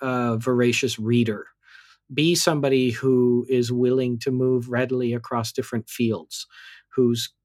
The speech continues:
cu-, you know, kind of omnivorous about curiosity. Um, all the best game designers I know are like that. Gosh, those two things can take you pretty far. <laughs>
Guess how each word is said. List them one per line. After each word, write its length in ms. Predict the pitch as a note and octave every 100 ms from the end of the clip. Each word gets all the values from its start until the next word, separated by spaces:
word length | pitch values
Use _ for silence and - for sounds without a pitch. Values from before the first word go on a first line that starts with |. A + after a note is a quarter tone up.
| -
cu-, 280 | E3 - D3+
you 100 | C3
know, 140 | A#2+ A#2
kind 260 | C#3 C3
of 120 | A#2 A#2
omnivorous 720 | C#3 C#3 D3 C3+ A#2+ G#2 -
about 320 | C#3+ B2 A2+
curiosity. 720 | - C#3+ A#2+ A2 - C3+ - _ _ _ B2
Um, 480 | A#2+ A#2 A#2 A#2+ - _ _ _ _ _ _ -
all 200 | D#3 E3
the 100 | D#3
best 240 | C#3+ C3+
game 200 | D#3+ C#3
designers 440 | C#3 C3 C3+ B2+ B2
I 80 | A#2+
know 200 | A#2+ A2+
are 80 | A2
like 220 | G#2+ -
that. 200 | A2+ - _ _ _ _ _ _ _ -
Gosh, 460 | C3 D3 A#2+ - - _ _ _ _ _ _ _ _ D#3
those 260 | F#3 C#4
two 160 | - D#4
things 280 | C#4+ C#4 -
can 140 | G#3
take 220 | A#3 B3
you 80 | G#3
pretty 240 | - B3 G3+
far. 460 | A3 A#3+ C3+ C3+
<laughs> 60 | -